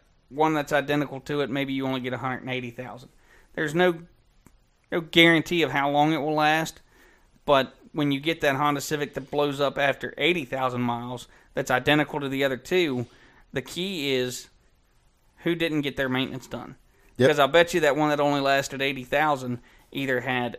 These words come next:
Speaker 1: A, a manufacturer defective part, or B, they're not doing their maintenance.
Speaker 2: Well, and you, I can guarantee you, uh, these,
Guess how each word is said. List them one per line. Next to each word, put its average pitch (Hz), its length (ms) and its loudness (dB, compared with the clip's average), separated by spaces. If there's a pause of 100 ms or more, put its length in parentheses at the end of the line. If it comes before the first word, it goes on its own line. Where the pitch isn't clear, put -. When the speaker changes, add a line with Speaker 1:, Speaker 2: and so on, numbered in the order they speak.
(140)
Speaker 1:
A, 135 440 0 (760)
a 143 60 -4
manufacturer 160 760 2
defective 147 520 -2
part, 127 380 0 (420)
or 139 180 -8
B, 151 480 -4 (440)
they're 143 120 2
not 143 180 2
doing 139 160 0
their 131 100 0
maintenance. 131 480 -4 (420)
Speaker 2:
Well, 139 120 12
and 147 240 6
you, 160 200 0
I 127 140 6
can 147 200 -2
guarantee 117 400 2
you, 92 300 -2 (280)
uh, 104 180 -4 (380)
these, 120 380 -4